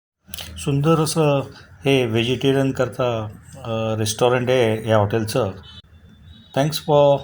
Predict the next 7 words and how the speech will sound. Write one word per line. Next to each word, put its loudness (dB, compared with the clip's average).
watching. 0
व्हिडिओ 0
आवडल्यास 2
लाईक 0
करा, 2
शेअर 2
करा 2